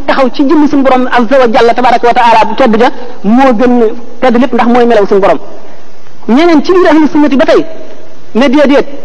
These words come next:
ba ci baati arab yi, baati arab yi ci boppam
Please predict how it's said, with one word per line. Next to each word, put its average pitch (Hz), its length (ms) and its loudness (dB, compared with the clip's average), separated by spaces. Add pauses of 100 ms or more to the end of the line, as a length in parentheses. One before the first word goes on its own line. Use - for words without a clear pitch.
(880)
ba 240 380 0
ci 330 100 0
baati 302 260 0
arab 262 280 0
yi, 220 160 0 (1500)
baati 269 420 0
arab 277 200 0
yi 269 80 0
ci 302 80 0
boppam 269 340 0